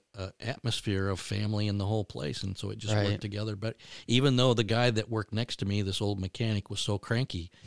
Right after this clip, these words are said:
Speaker 1: even he, you know, even this for him kinda, I don't know his story, but so even the old cranky guy kinda softened up because of
Speaker 2: Right.
Speaker 1: this, so.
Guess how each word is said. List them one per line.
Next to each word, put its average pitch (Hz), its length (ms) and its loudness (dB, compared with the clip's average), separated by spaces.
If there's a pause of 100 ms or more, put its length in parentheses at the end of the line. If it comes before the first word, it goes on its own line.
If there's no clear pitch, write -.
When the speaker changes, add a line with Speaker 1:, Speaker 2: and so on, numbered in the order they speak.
(120)
Speaker 1:
even 117 260 2
he, 120 280 2
you 113 160 -2
know, 101 120 -2
even 123 380 4
this - 300 0 (120)
for 107 140 -2
him 107 400 2
kinda, 92 380 -6 (960)
I 95 80 -2
don't 101 160 -2
know 95 120 -2
his - 160 -6
story, 101 480 0
but 90 240 -8 (2250)
so 110 200 -4
even 123 300 -4
the 107 120 -6
old 107 280 -2
cranky 123 360 0
guy 90 400 -4
kinda 92 240 -8
softened 98 500 -4
up 95 180 -10
because 104 340 -10
of 90 260 -10 (300)
Speaker 2:
Right. 98 460 0
Speaker 1:
this, 95 180 -8
so. 90 460 -2